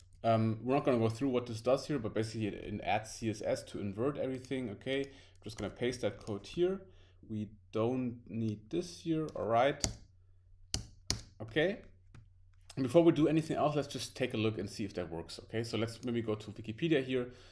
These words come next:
I'm gonna open my Chrome extension. Um, it's gonna load for a bit because we have lots of plugins installed and, and,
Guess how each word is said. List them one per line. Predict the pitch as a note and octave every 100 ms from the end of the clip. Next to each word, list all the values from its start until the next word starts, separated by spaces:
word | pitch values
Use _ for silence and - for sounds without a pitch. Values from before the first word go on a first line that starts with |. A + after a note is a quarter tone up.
| - -
I'm | A#2
gonna | A#2 A2+
open | D#3 E3 D3
my | A2+
Chrome | A2+ C#3+
extension. | D#3+ - C#3+ D3 - C#3+ - - - - - - - - - - - A2
Um, | G#2+
it's | G#2
gonna | A#2+ A2+
load | A#2 C3
for | C#3
a |
bit | A#2 C3+
because | B2 A2+ G#2
we |
have | G#2
lots | G#2+ A2
of | -
plugins | - D3 C3+
installed | B2 A2+ - A2+ A#2
and, | D#2+ F#2+
and, | D2+ F2+